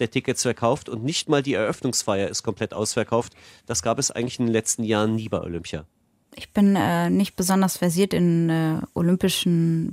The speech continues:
Speaker 2: Disziplinen. Shorttrack, was ist das?
Speaker 1: Shorttrack ist dieses ganz enge Eisschnelllaufen, äh, in ganz engen Zirkel. Also Eisschnelllauf ist ein größerer Kreis, Shorttrack ist viel enger und da kommt man auch mal in Körperkontakt. Also es ist viel schneller, viel robuster und das ist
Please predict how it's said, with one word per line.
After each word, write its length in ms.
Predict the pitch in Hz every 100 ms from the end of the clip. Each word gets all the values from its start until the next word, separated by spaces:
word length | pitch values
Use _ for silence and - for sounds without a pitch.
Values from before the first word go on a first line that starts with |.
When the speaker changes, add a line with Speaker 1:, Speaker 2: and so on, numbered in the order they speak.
| -
Speaker 2:
Disziplinen. 680 | 165 190 - 175 - 208 233
Shorttrack, 440 | - 208 240 247
was 140 | 202 190
ist 180 | 180 208
das? 240 | 233 - _ -
Speaker 1:
Shorttrack 500 | - 127 156 185 156
ist 220 | 147 -
dieses 320 | 131 135 -
ganz 360 | 139 180 202 -
enge 360 | 147 175 165 -
Eisschnelllaufen, 1080 | 131 139 - 123 147 143 117 113 143 156 -
äh, 240 | 120 117 - -
in 240 | 123 120
ganz 280 | 120 151 -
engen 240 | - 143 139
Zirkel. 440 | - 139 - 151
Also 340 | - 117 113 - -
Eisschnelllauf 560 | 120 - 139 160 147
ist 140 | 123 -
ein 60 |
größerer 480 | 120 143 185 190 165
Kreis, 540 | 165 156 139 156 - - _ - - -
Shorttrack 440 | - 147 - -
ist 160 | 107 -
viel 180 | 139
enger 260 | 98 160 131
und 140 | 131
da 40 | 131
kommt 300 | - - -
man 120 | 107
auch 140 | 120
mal 120 | 131 120
in 200 | 120 113 -
Körperkontakt. 840 | - 143 - 147 143 131 143 131 -
Also 160 | 110 120
es 100 | -
ist 60 |
viel 140 | - 123
schneller, 360 | - 131 139
viel 220 | - 131
robuster 480 | 131 120 143 - 127
und 400 | 110 107 - -
das 160 | 107 -
ist 300 | 110 -